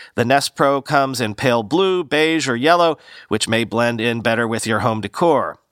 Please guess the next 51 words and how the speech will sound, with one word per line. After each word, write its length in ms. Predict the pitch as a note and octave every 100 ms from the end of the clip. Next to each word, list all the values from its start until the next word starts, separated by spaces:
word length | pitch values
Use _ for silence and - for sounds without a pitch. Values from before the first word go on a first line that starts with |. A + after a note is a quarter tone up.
| _
While 240 | C3 C#3+
I 140 | - E3+
am 120 | E3+
not 160 | G3+
a 60 | B3+
big 160 | A#3 G#3
fan 420 | G3 G3 G#3 G3+
of 460 | - D#3+ D#3+ D3+
the 260 | C3 C#3+ C#3
shiny 360 | B2+ F#3 D#3+ C3+
finish, 540 | - A#3 E3 D#3 -
it's 140 | A2 -
a 60 |
bit 240 | F2 F#2+ -
distracting, 640 | F#2+ - C3+ C3+ D3 C#3 - - - - -
they 120 | F3
still 240 | - C4+
look 200 | B3+ A#3+
better 320 | F#3 G3+ G#3+ -
out 160 | F3+
in 60 | E3+
the 100 | E3+
open, 440 | G#3+ F#3+ E3+ G3+ -
the 60 | G2
best 280 | A#2+ A#2+
place 320 | - B2 A#2+ -
for 200 | - A#2
the 60 |
best 240 | G#2 A#2 -
signal, 340 | E3+ D#3+ D3+
than 200 | D3 D3+
most 320 | C3 B2 - -
other 240 | A2 G#2
routers. 600 | A2 D#3 F3 B2+ E2 - - - - -
As 240 | - E3 E3+
a 180 | F3+ F3
mesh 300 | F3+ A3 -
networking 460 | G3 G3 G#3+ F#3
system, 480 | E3 E3+ - F3+ D3
the 220 | C#3+ D3
Nest 260 | C#3+ D3+ -
Wi-Fi 440 | C#3 D3+ D3 C#3+
Pro's 340 | C#3 D3+ C#3 -
closest 420 | - C#3+ C#3+ -
competitor 640 | C3 A2 C#3+ D#3 E3+ E3+
is 240 | B2+ B2
the 160 | G#2+ A2+
Eero 280 | B2+ C3 C3
Wi-Fi 480 | B2 B2 B2 B2+ A#2
Pro 300 | - B2+ A#2
six 380 | - A#2+ -